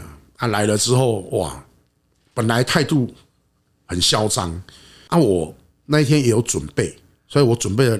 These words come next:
两根藤条。<laughs> 哎，我真的就去藤条，我真的是准，出两，两，两条钉条啊，嘿，我就想要给它削了，对吧？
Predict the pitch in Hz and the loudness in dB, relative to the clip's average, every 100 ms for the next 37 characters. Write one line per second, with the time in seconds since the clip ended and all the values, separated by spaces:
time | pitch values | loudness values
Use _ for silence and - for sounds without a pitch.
0 | 95 107 78 - 117 117 - - 90 117 | -2 -4 -4 -2 0 0 -2 -2 -2 -2
1 | - 78 - - _ _ - - - 147 | -4 -4 -6 -20 _ _ -16 -14 -12 -14
2 | - - - - - - 123 _ - - | -12 -14 -14 -12 -14 -12 -16 _ -20 -14
3 | - 139 135 202 220 180 - 196 190 120 | -4 0 0 2 4 4 2 0 2 2
4 | 139 135 95 113 170 175 175 - 110 - | 4 4 2 2 4 6 4 2 -2 2
5 | 175 175 113 107 _ - 107 98 110 98 | 4 4 4 0 _ -4 -2 0 0 0
6 | 92 101 110 120 123 101 95 95 73 69 | 0 0 0 0 0 0 0 -2 -2 -8
7 | 73 - - 98 98 139 104 98 123 - | -12 -14 -6 -4 0 0 0 -2 0 0
8 | - - 98 92 80 80 82 73 71 | 2 0 -2 -4 -4 -4 -4 -6 -10